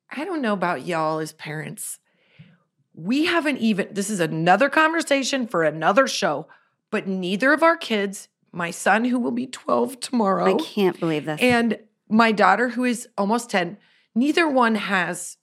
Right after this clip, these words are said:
Speaker 1: a phone. We barely allow iPads. That is just who we are as people. It, life is also very busy, so, like, they don't get a lot of iPad time unless it's the weekends, and then I'm fine with it. So I fe-, felt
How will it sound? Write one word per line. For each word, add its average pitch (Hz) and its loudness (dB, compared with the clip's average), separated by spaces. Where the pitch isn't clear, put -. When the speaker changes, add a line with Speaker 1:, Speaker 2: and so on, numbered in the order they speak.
Speaker 1:
a 190 -2
phone. 175 -4
We 285 6
barely 269 0
allow 180 2
iPads. - -4
That 285 4
is 254 -6
just - -8
who 269 0
we 233 4
are 196 6
as 190 -2
people. 180 -2
It, 202 -4
life 277 0
is 240 -4
also 208 0
very 196 0
busy, 180 -2
so, 214 -2
like, 190 0
they 220 2
don't 220 2
get 240 0
a 226 0
lot 196 6
of 185 0
iPad 170 -2
time 190 -6
unless 170 -6
it's - -10
the 196 -6
weekends, 214 -4
and 262 0
then 277 2
I'm 311 2
fine 277 0
with 170 -4
it. 131 -10
So 277 0
I 370 4
fe-, - 2
felt - 2